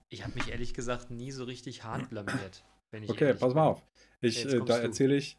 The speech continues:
Speaker 2: da erzähle ich, äh, jetzt mal, um, um mal wieder eine Anekdote. Und es gibt eigentlich z-,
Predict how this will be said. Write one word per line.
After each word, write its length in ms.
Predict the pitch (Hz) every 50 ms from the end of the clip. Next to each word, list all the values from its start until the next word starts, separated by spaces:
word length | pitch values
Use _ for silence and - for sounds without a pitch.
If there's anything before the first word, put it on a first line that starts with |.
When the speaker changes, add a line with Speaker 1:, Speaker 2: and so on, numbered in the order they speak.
| _ _ _
Speaker 2:
da 100 | - 107 104
erzähle 380 | 107 104 - - 123 123 127 135
ich, 300 | 135 135 156 - - -
äh, 400 | 123 117 113 120 120 120 120 120 120 - 123
jetzt 220 | 117 113 113 -
mal, 80 | 120 120
um, 280 | - 120 113 113 120
um 140 | 117 110 113
mal 180 | 110 110 110 113
wieder 220 | 117 117 117 113
eine 220 | 113 117 113 110
Anekdote. 680 | 107 107 107 104 - - 123 127 147 151 156 151 165 165 - _ _ _ _ _ _
Und 40 | -
es 80 | 90 -
gibt 140 | - -
eigentlich 320 | - 117 120 135 143 147 -
z-, 220 | - - - -